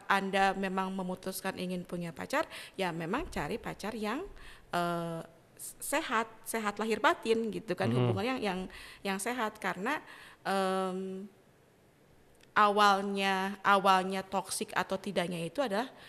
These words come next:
Speaker 1: pada saat kita memilih seseorang untuk menjadi pasangan kita.
Speaker 2: Oke.
Speaker 1: Gitu.
Speaker 2: Kalau sepengalaman saya sih, Bu, ya, kayaknya pacaran sih nggak pernah malah jadi makin positif pada awalnya. <laughs> Wah, ya.
Speaker 1: Anda bucin?
Speaker 2: <laughs> Enggak, di,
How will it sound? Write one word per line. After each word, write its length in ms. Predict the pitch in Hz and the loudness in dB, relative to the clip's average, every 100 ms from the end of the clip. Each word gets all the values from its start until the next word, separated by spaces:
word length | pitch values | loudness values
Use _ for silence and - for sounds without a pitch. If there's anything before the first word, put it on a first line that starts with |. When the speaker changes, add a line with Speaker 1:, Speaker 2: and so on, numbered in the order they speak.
| - | -8
Speaker 1:
pada 160 | 185 170 | -2 0
saat 240 | 339 339 | 0 -4
kita 160 | - 240 | -4 -4
memilih 400 | 214 185 190 220 | -2 -2 -2 -2
seseorang 560 | - - - 165 208 190 | -4 -2 0 2 0 -2
untuk 160 | - | -8
menjadi 160 | 170 170 | -8 -8
pasangan 300 | 180 - 165 | -8 -8 -10
kita. 320 | 170 165 - - - - - - - | -10 -12 -12 -16 -18 -20 -20 -20 -4
Speaker 2:
Oke. 560 | 110 107 104 98 90 82 - - | -2 -2 -4 -4 -4 -10 -18 -16
Speaker 1:
Gitu. 340 | - - - - - - - | -16 -14 -14 -14 -14 8 12
Speaker 2:
Kalau 140 | 160 | 12
sepengalaman 600 | - - 175 165 165 160 | 12 12 12 12 12 12
saya 100 | 156 | 12
sih, 160 | 208 135 | 8 8
Bu, 160 | 104 104 | 8 8
ya, 140 | 143 - - - - - | 8 2 -10 -12 -12 -4
kayaknya 320 | - 160 233 | 6 6 8
pacaran 400 | 185 160 156 185 | 8 10 10 8
sih 140 | 214 202 | 8 8
nggak 180 | 180 | 8
pernah 160 | - 123 | 8 6
malah 300 | 117 117 110 | 8 8 8
jadi 180 | 104 104 | 6 4
makin 320 | 104 101 104 | 4 4 4
positif 480 | 98 92 82 - 143 - - - _ | 4 4 2 0 -2 -4 -20 -20 _
pada 320 | 107 110 98 | 6 8 6
awalnya. 540 | 95 95 107 113 117 110 - - - - | 8 8 10 12 10 8 2 0 0 -4
<laughs> 560 | - - - - - - | -4 -6 -8 -12 -18 2
Wah, 160 | 139 139 | 10 12
ya. 160 | 123 117 104 - | 12 6 2 0
Speaker 1:
Anda 240 | 233 320 | 4 4
bucin? 480 | 254 262 - 185 294 539 - 156 139 190 | 4 0 -2 -2 4 4 10 12 12 12
Speaker 2:
<laughs> 520 | - 156 - 240 220 | 12 12 12 4 8
Enggak, 200 | 208 214 | 12 12
di, 80 | 185 | 12